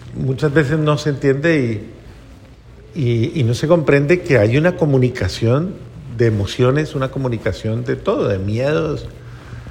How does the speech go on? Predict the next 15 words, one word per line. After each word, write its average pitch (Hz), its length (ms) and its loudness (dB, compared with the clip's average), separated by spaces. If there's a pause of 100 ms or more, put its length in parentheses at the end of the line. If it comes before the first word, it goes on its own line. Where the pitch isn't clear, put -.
(260)
de 101 380 2
frustraciones, 143 1160 0
de 127 60 0
inseguridades, 117 1080 0
de... 101 200 -2 (680)
y 147 280 4
ya 147 140 4
la 196 120 2
psicología 170 1000 2 (500)
ha - 120 -2
llegado 160 360 6
al 160 120 2
punto 180 400 0
de 156 140 2
interpretar 127 920 -2